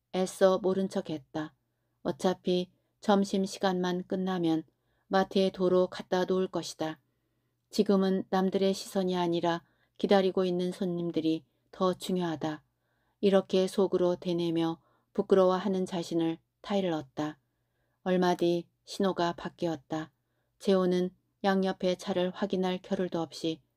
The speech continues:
또 뛰었다. 그렇게 하여 여우별 앞에 도착했다. 삼십 분 가까이 기다려준 손님과 세로와 상황 파악이 덜 된 손님들이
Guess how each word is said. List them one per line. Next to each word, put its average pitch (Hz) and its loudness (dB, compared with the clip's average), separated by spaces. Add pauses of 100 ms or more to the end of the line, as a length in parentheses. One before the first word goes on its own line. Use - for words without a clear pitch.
(140)
또 196 2 (100)
뛰었다. 185 -4 (1040)
그렇게 196 4
하여 180 2 (260)
여우별 185 4
앞에 170 -4 (100)
도착했다. 170 -6 (460)
삼십 202 0
분 185 0
가까이 175 -2
기다려준 175 -2
손님과 175 -2 (400)
세로와 180 2 (280)
상황 196 0
파악이 190 -2
덜 180 -2
된 180 -2
손님들이 165 -2